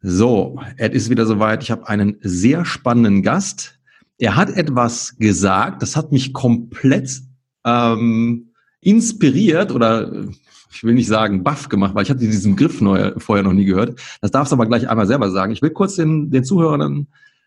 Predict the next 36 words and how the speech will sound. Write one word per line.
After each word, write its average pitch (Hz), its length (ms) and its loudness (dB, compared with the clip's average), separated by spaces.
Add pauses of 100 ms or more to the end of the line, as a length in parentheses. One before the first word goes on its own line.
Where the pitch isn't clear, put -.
(100)
erzählen, 165 540 2
wie 165 80 2
es - 100 -4
dazu 139 260 -2
kam, 143 300 0
dass 135 200 -2
wir 147 120 4
uns 131 240 0
beide 123 300 2
begegnet 113 520 0
sind, 185 360 0 (160)
lieber 147 220 2
Max. - 380 -4 (840)
Da 107 100 2
hatte 131 160 2
ich 143 160 0
irgendwann 143 460 4
mal 127 160 2
was 131 160 -2
gesprochen 135 420 -2
vom, 123 540 2 (580)
ähm, 110 880 0 (320)
Fleischkonsum. 139 960 2
Wir, 127 160 2 (160)
es 117 160 -6
wird 147 100 0
immer 139 160 2
so 127 120 2
propagiert, 127 480 0
du 120 40 0
musst 135 240 2
Fleisch 135 260 0
essen, 135 360 0
was 113 160 -2
ja 120 80 2
auch, 104 300 -4